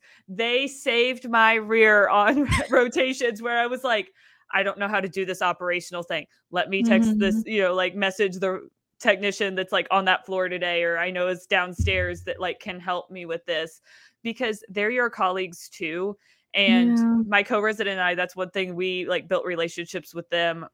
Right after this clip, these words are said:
Speaker 1: early on. And I'm still friends with some of those technicians that were in my residency program. They are, like,
Speaker 2: Yeah.
Speaker 1: great human beings, and they're such a good asset to the team. So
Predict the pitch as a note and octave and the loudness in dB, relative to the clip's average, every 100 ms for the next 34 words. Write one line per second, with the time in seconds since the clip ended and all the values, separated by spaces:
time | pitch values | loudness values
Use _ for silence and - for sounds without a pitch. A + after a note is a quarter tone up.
0 | _ - F3+ F#3 F3+ E3 D3+ E3+ F3 F#3 | _ -4 -2 0 -2 -2 -2 0 2 0
1 | G3 G3+ - F#3 F3+ F3+ G3+ A3 - D4 | -2 -4 -4 -2 -2 -4 -8 -8 -2 -2
2 | C#4+ B3+ G#3+ G3+ - F#3+ F#3 F3 F3+ - | 0 -4 -4 -8 -6 -6 -4 -6 -8 -8
3 | G3+ F#3 F3 F#3 F3+ F3+ F3+ F3 F3 E3+ | -10 -8 -10 -12 -8 -4 -2 -2 -2 -2
4 | E3+ F3+ D#3 - F3 F3 D#3+ E3+ F3 A3 | -2 -4 -8 -8 -6 -6 -8 -10 -2 2
5 | C4 C4+ B3 A3 - C4 G3 F#3+ F#3+ F#3+ | 2 2 -2 -4 -10 -4 0 0 -2 -8
6 | F3+ E3 F3 F3+ F3 F#3 F3 F3+ E3+ F3+ | -8 -6 -6 -8 -10 -8 -4 -4 -4 -4
7 | E3+ - E3+ E3+ G#2 E3 - C#3 - E3 | -4 -6 -4 -4 -2 -4 -6 -10 -12 -16
8 | - E3+ D#3+ E3 - E3+ | -12 -10 -10 -10 -4 -2